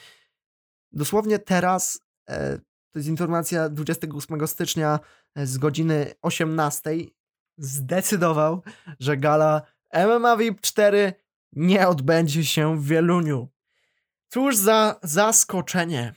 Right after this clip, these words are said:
No, burmistrz zaskoczył chyba wszystkich. <laughs> Tak naprawdę trudno było się tu czegokolwiek spodziewać, gdyż po,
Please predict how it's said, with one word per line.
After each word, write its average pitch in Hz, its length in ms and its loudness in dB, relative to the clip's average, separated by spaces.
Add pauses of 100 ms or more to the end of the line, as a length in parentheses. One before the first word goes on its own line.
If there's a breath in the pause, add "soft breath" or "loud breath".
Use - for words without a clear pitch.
(100)
No, 175 320 -4 (240)
burmistrz 190 500 -4
zaskoczył 156 680 -6
chyba 156 220 -4
wszystkich. - 720 -2 (240)
<laughs> - 320 -20
Tak 143 140 -8
naprawdę 190 500 0
trudno 208 480 0
było 190 280 0
się 185 260 -2
tu 170 140 -16
czegokolwiek 180 640 -8
spodziewać, 151 720 -2 (400 soft breath)
gdyż 156 340 -4
po, 165 380 -2